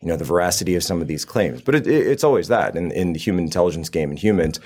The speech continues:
It's always, you know, he said, she said, right? And then you're shifting, you're sifting through, uh, what is true, what you can verify, what you assess, and then where that gets you. But when it comes to Washington, D C,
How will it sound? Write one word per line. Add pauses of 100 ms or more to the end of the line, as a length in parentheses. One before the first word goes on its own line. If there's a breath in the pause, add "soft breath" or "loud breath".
(220 loud breath)
It's
always,
you
know,
he
said,
she
said,
right?
And
then
you're
shifting,
you're
sifting
through, (320 loud breath)
uh,
what
is
true,
what
you
can
verify,
what
you
assess,
and
then
where
that
gets
you. (840)
But (380 loud breath)
when
it
comes
to
Washington,
D
C,